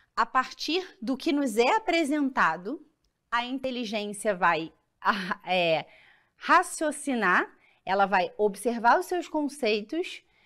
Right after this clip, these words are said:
ela vai hiera-, hiera-, hierarquizar os seus conceitos, e aí vai surgir o que a gente chama, ui, o que a gente chama, tem como ligar o ar-condicionado um pouquinho mais frio? O que a gente chama de vontade.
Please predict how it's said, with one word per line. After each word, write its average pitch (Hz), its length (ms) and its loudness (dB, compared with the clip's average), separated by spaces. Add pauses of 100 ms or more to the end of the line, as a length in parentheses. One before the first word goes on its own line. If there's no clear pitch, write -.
(120)
ela 214 200 0
vai 214 180 0
hiera-, 226 420 0
hiera-, 226 280 0
hierarquizar 254 720 4
os 294 80 -6
seus 311 160 -4
conceitos, 240 800 -4
e 294 120 0
aí 294 220 6
vai 294 220 4
surgir 254 680 -2 (480)
o 254 140 -4
que 269 320 -2
a 247 100 2
gente 269 280 -2
chama, 214 480 0
ui, 262 200 -6 (640)
o 202 80 -14
que 233 100 0
a 240 40 4
gente 254 220 2
chama, 233 360 -2 (400)
tem 330 160 -6
como 381 200 -4
ligar 190 300 -2
o 175 60 0
ar-condicionado 175 560 -6
um 170 80 -10
pouquinho 185 320 -12
mais 185 180 -10
frio? 190 360 -12 (720)
O 220 100 -6
que - 80 -2
a 226 60 10
gente 269 200 4
chama 269 380 4
de 226 160 0
vontade. 214 840 4